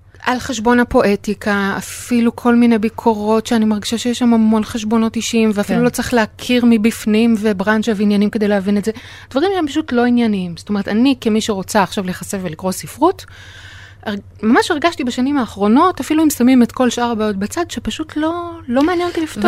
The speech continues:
Speaker 2: וגם לחזור לאיזה מרחב של אולי עדינות והכלה. גם,
Speaker 1: עדינות
Speaker 2: זאת אומרת,
Speaker 1: והכלה,
Speaker 2: הכלה.
Speaker 1: הכל בסדר, בתנאי שיש ספרות טובה. זאת
Speaker 2: כן.
Speaker 1: אומרת, בתנאי שאנחנו כאורחות אומרות,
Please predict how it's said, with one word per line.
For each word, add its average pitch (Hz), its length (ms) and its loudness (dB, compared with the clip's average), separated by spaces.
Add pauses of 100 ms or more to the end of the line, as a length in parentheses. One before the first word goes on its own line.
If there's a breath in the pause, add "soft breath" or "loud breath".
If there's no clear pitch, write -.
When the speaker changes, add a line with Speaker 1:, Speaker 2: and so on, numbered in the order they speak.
Speaker 2:
וגם 240 160 6
לחזור 269 420 0
לאיזה 240 400 0 (680)
מרחב 208 320 -2
של 220 320 -6
אולי 214 340 -2 (300)
עדינות 190 560 0
והכלה. 175 540 -2 (880 loud breath)
גם, - 60 0
Speaker 1:
עדינות 262 340 6
Speaker 2:
זאת 294 100 -2
אומרת, 247 120 2
Speaker 1:
והכלה, 226 180 -2
Speaker 2:
הכלה. 311 480 4
Speaker 1:
הכל 302 260 0
בסדר, 294 420 -2
בתנאי 240 380 0
שיש 247 220 -2
ספרות - 380 -12
טובה. 170 280 -10 (300)
זאת - 100 -20
Speaker 2:
כן. 208 60 -4
Speaker 1:
אומרת, 196 220 -4
בתנאי 254 360 -2
שאנחנו 254 480 0
כאורחות 190 680 0 (180)
אומרות, 196 560 0